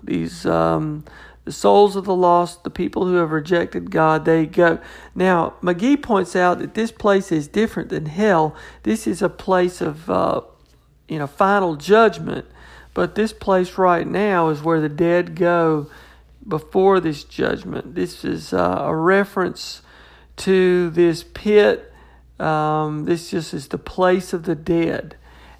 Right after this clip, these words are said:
And, um, my Bible study just notes that pride precedes the fall here,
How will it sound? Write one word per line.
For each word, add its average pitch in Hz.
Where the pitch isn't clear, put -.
And, 165
um, 151
my 175
Bible 180
study 165
just -
notes 175
that -
pride 190
precedes 208
the 165
fall -
here, -